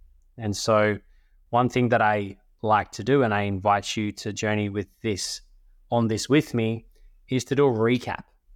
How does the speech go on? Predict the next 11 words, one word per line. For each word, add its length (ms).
I 60
think 100
it's 100
a 60
powerful 340
way 200
to 120
end 260
the 80
year. 440
To, 320